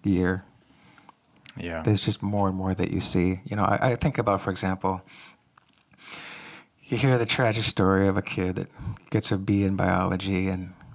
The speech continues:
Speaker 1: wants to hurt himself over this. Grade he wasn't hoping for, you know. And on one level you say,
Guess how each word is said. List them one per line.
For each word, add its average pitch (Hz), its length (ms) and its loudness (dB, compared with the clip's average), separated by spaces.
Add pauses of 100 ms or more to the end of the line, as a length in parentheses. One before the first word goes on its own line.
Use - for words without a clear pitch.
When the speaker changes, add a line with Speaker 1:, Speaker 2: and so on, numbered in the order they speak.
(180)
Speaker 1:
wants 101 200 0
to 104 100 0
hurt 95 180 0
himself 95 460 0
over - 160 -8
this. - 360 -2 (600)
Grade 90 260 0
he 90 80 0
wasn't 92 300 -4
hoping 92 240 -4
for, 87 280 -6
you 92 100 -6
know. 95 240 -6 (1080)
And 98 260 4
on 104 140 2
one 98 140 2
level 101 300 4
you 98 100 2
say, 95 440 2